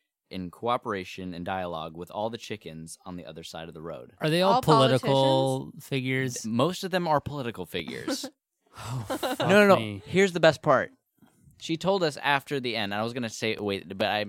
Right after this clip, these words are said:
Speaker 1: tell you now because you guys are f-, floundering, but, and I am too.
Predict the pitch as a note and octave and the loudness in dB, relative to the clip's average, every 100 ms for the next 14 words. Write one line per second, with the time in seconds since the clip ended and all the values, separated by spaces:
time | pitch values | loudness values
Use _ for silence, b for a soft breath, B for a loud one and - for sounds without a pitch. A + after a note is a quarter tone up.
0 | F#2+ - A2+ F#2 D#2+ D#2+ F2+ E2 F2+ F2 | -8 -6 -4 -2 -4 -4 -8 -10 -8 -6
1 | F2+ E2+ D#2 - - - G#2 - G#2 F#2 | -2 -2 -6 -14 -20 -16 -14 -6 -4 -4
2 | E2 D2+ D#2+ F2 G#2 - _ _ _ _ | -6 -8 -6 2 2 0 _ _ _ _
3 | _ _ _ _ - G2+ G2 F#2 G2 F2+ | _ _ _ _ -10 -4 -4 -4 -4 -4